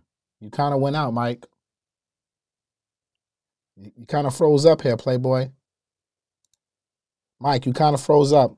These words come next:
<clears throat> Let me know when you get your thing back in order. But I hope that caught a little bit of what he was saying right there, right?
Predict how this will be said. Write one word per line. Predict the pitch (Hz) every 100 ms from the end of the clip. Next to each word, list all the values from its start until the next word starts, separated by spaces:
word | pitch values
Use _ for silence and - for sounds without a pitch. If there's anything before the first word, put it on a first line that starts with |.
| _ -
<clears throat> | 185 143
Let | 113 147
me | 160
know | 156 156
when | 151
you | 143
get | 147 139
your | 135
thing | 151 143
back | 139 135
in | 131
order. | 139 131 98 - _ _ _ 123
But | 147 135 -
I | 117
hope | 151 165
that | 160 135
caught | - 143
a |
little | 131 160 160
bit | 156
of | 143
what | 131 127
he | 135
was | 127 120
saying | 143 139 131
right | 113 104
there, | 113 98
right? | 110 117